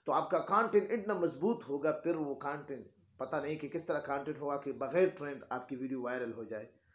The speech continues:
ये तो फिर आपकी किस्मत ही है, वरना ये गलती आपको पीछे की तरफ करेगी। ये भी एक गलती है कि जो कि यूट्यूबर को नाकाम बनाती है।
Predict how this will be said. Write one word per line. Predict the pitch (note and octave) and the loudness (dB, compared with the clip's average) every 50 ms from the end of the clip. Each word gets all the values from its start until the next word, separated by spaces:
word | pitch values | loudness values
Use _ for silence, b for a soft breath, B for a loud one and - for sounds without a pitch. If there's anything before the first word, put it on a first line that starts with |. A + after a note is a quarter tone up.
| b b b b b b b _ | b b b b b b b _
ये | C#3 C#3+ | -12 -12
तो | C#3 - | -12 -6
फिर | C3 C3+ A#2 | -4 -4 -4
आपकी | A#2 A2+ - A2+ | -4 -6 -8 -12
किस्मत | G2 - - - - D3 C#3+ C#3+ | -14 -14 -12 -12 -10 -12 -12 -12
ही | - - - | -14 -20 -20
है, | - - - - _ _ _ _ _ _ _ _ _ - | -20 -20 -20 -20 _ _ _ _ _ _ _ _ _ -8
वरना | C3+ C3+ C3+ C#3 | -8 -8 -6 -6
ये | C#3 C#3+ D#3 | -4 -4 -2
गलती | C#3+ D3+ C#3 B2+ - B2+ | -2 -2 -4 -4 -6 -6
आपको | A2 G#2+ - - C3+ C3+ C#3 - _ _ _ _ _ | -6 -6 -8 -10 -12 -12 -12 -12 _ _ _ _ _
पीछे | - C#3+ C3 - | -14 -14 -14 -14
की | A2+ - - | -18 -20 -20
तरफ | G2 - - G2 F#2+ _ _ _ _ _ - | -20 -20 -20 -20 -20 _ _ _ _ _ -12
करेगी। | A2+ G#2+ F2 F2 E2 - _ _ _ _ _ _ _ _ _ _ _ _ _ - C3+ | -12 -12 -12 -14 -16 -18 _ _ _ _ _ _ _ _ _ _ _ _ _ -12 -12
ये | C3 C3 D#3 A#3+ - | -8 -2 0 0 0
भी | F#3 F#3+ | 0 0
एक | D#3 A2 | -2 -2
गलती | - B2+ A#2+ A#2 A2+ - B2+ | -2 -6 -8 -8 -8 -8 -8
है | B2 B2+ A#2+ | -8 -8 -8
कि | A#2 - B2+ G#2+ | -10 -10 -14 -14
जो | G2 G#2+ | -12 -14
कि | G#2 - G#2+ G#2 G#2 A2 | -14 -12 -14 -12 -12 -14
यूट्यूबर | G#2+ - A#2+ A#2 G2+ G#2 F#2+ | -14 -14 -16 -16 -16 -16 -16
को | - - G2+ | -16 -18 -18
नाकाम | G2 G#2 F#2+ F#2+ - - F2+ E2 D#2 | -16 -16 -16 -16 -16 -16 -18 -18 -18
बनाती | D2+ F2+ D#2+ - _ _ E2 | -18 -20 -20 -20 _ _ -20
है। | D#2 - - - | -20 -20 -20 -20